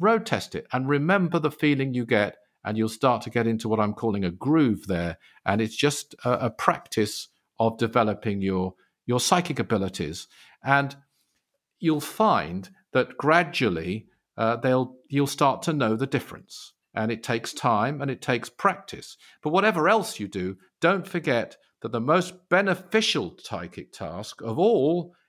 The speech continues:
is the rendering of spiritual healing. And I'm delighted on that note to welcome our guest presenter of today, who, uh, is very experienced in this matter, actually. She's, um,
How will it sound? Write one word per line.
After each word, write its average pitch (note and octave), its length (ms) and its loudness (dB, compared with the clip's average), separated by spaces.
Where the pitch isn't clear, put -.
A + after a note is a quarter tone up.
is D3 140 -4
the C#3+ 200 -4
rendering C#3+ 760 0
of A#2 160 -2
spiritual F3 1040 0
healing. C3 440 0
And A#2+ 120 -2
I'm C3 260 -2
delighted D#3+ 480 2
on A#2+ 200 -2
that A2+ 200 -4
note C3 440 -2
to C#3 80 -8
welcome F3 420 2
our F3 260 4
guest G3+ 280 -2
presenter E3 600 2
of G2 120 -6
today, B2+ 580 -4
who, D3+ 380 2
uh, C#3+ 260 4
is C#3+ 200 0
very F3+ 320 2
experienced A2+ 520 -2
in G#2+ 80 -4
this A2 160 -4
matter, B2+ 380 -2
actually. C#3+ 420 -2
She's, C3+ 440 -2
um, A#2+ 260 0